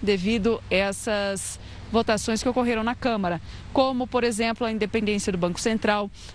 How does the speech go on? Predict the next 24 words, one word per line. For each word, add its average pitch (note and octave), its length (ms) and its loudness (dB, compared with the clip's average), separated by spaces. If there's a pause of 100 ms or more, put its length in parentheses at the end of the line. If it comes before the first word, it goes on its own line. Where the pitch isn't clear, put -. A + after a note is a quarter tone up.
essa G#3 200 2
questão G#3 320 2
também G#3 340 2
do F#3+ 340 -2
I B3 120 2
C G#3+ 280 -2
M G#3+ 180 0
S G#3 420 -2 (320)
e B3 140 4
até C4+ 320 -2
mesmo A3+ 640 0
a G#3+ 160 2
reforma G#3 400 0
tributária G#3 420 0
que A3 80 -4
já G#3 120 0
passou G3+ 320 0
lá G3 120 0
pra, G3 240 -2 (200)
pela G3 200 2
Câmara G#3 380 2
e A3 60 2
já A3+ 180 2
está A3+ 400 -2